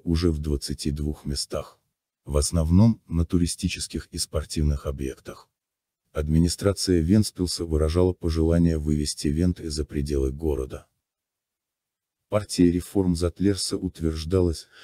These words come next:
что введение в Вентспилсе собственной валюты носит антиконституционный характер. Руководство партии выражало намерение обратиться с связи с этим в полицию безопасности.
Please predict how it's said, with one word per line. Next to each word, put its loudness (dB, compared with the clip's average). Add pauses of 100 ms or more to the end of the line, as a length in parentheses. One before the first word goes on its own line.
(140)
что -4
введение 4
в -4
Вентспилсе -4
собственной -6
валюты -2
носит -2
антиконституционный -6
характер. -10 (640)
Руководство 0
партии 0
выражало 2
намерение 4
обратиться -2
с -4
связи 0
с -4
этим -4
в -14
полицию -4
безопасности. -4